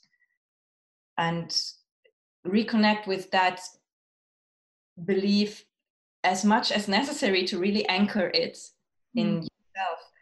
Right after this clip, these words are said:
Speaker 1: Because at one point it will become your second nature and your default mode. And then you really go into fertile mindset again. And, and once we go into fertile mindset, deep down,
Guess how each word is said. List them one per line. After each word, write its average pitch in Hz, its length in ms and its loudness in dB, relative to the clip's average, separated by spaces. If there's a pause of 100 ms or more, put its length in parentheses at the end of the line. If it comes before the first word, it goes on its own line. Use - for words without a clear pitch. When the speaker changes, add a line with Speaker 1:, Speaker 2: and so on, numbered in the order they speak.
(420)
Speaker 1:
Because 208 240 2
at 220 160 2
one 233 260 4
point 202 280 2
it 190 100 -4
will 190 160 -2
become 180 580 -4
your 165 180 -2
second 170 360 -6
nature 160 560 -6 (560)
and 170 320 -4
your 170 100 -2
default 165 480 -4
mode. 160 380 -8 (140)
And 165 340 -6 (220)
then 208 540 2 (580)
you 175 360 -4
really 185 300 0
go 190 240 2
into 170 240 0
fertile 170 440 -4
mindset 165 440 -6
again. 156 460 -8
And, 165 280 -6 (1200)
and 180 240 -2
once 208 280 4
we 208 60 -2
go 202 160 2
into 196 180 -2
fertile 180 360 -4
mindset, 190 520 -2
deep 196 280 -10
down, 196 500 0